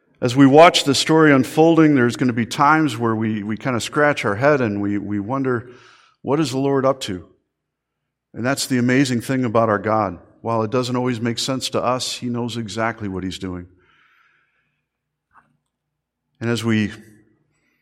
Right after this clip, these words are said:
hear the story and we see how the pieces all f-, begin to fall in place, we just have to shake our heads at times and say, "Wow,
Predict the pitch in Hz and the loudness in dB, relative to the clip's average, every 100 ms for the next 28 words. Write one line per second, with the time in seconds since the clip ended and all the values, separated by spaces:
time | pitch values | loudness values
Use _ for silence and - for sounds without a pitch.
0 | _ _ - 170 175 151 127 - 151 156 | _ _ -8 2 2 4 2 2 2 4
1 | 160 151 117 107 - 170 151 147 117 - | 4 4 2 0 0 0 2 4 2 -4
2 | - 165 135 117 135 139 113 - 117 117 | -6 -6 -6 0 4 4 2 -8 -6 0
3 | 156 107 - 139 147 135 104 - 151 143 | 0 0 0 2 2 2 -2 -2 0 -2
4 | - - 120 104 90 - - - - 120 | -6 -6 -6 -6 -10 -16 -18 -14 -10 -8
5 | 110 - 139 123 104 127 117 101 - 110 | -8 -6 -6 -2 -2 -2 -2 -4 -4 -6
6 | 104 101 95 95 92 107 101 113 110 87 | -4 -6 -8 -10 -8 -6 -4 -2 -4 -4
7 | - | -12